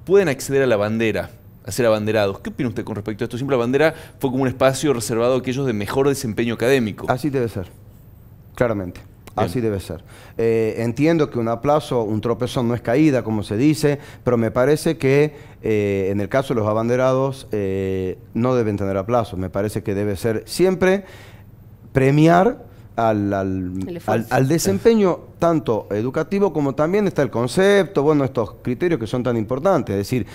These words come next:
Speaker 2: valores y capacidades. Creo que todo eso entra en la evaluación
Speaker 1: Claro.
Speaker 2: de lo que un abanderado, una abanderada tiene que ser.
Speaker 1: Sí. Por último, por mi parte, <clears throat> eh,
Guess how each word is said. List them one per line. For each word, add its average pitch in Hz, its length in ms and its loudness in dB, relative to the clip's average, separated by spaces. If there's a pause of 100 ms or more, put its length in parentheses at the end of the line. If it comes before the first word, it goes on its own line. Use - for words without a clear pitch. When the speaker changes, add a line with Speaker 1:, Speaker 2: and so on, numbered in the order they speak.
(200)
Speaker 2:
valores 165 760 6 (220)
y 110 80 -2
capacidades. 113 800 0
Creo 127 160 -2
que 110 60 -4
todo 190 280 0
eso 175 200 0
entra 123 140 -2
en 113 60 0
la 107 60 0
evaluación 120 540 -2
Speaker 1:
Claro. 95 180 -4 (100)
Speaker 2:
de 117 80 -4
lo 113 100 0
que - 80 -4
un 104 100 -2
abanderado, 120 500 2
una 107 120 0
abanderada 120 520 2
tiene 117 220 -2
que 92 80 -8
ser. 123 240 -4 (140)
Speaker 1:
Sí. 101 180 -14 (360)
Por 131 120 -4
último, 120 260 -6
por 113 100 -8
mi 117 100 -6
parte, 123 300 -2
<clears throat> 120 420 -2
eh, 127 60 -8